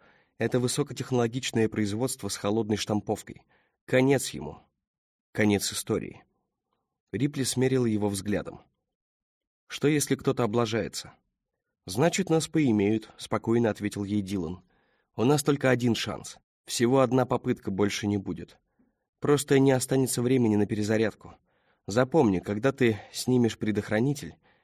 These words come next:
то на несколько секунд окажешься в ловушке вместе с этой грёбаной тварью».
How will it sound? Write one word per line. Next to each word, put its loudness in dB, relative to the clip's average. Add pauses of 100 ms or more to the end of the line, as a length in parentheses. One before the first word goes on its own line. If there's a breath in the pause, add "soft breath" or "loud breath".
(240)
то -2
на 4
несколько 0
секунд -2
окажешься -4
в -2
ловушке -2
вместе -2
с -4
этой -2
грёбаной 0
тварью». -8